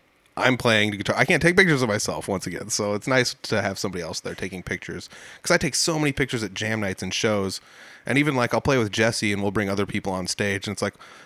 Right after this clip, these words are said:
I guess I'll take a picture of everyone else on stage except for me,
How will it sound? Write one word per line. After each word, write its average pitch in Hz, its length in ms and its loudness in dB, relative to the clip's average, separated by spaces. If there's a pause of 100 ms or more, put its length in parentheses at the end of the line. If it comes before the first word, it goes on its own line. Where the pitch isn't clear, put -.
(160)
I 104 40 -4
guess 131 140 2
I'll 127 80 2
take 131 140 0
a 131 40 -2
picture 135 280 2
of 113 60 2
everyone 120 340 4
else 120 180 2
on 117 140 2
stage 127 320 2
except 110 260 0
for 101 140 -4
me, 117 400 0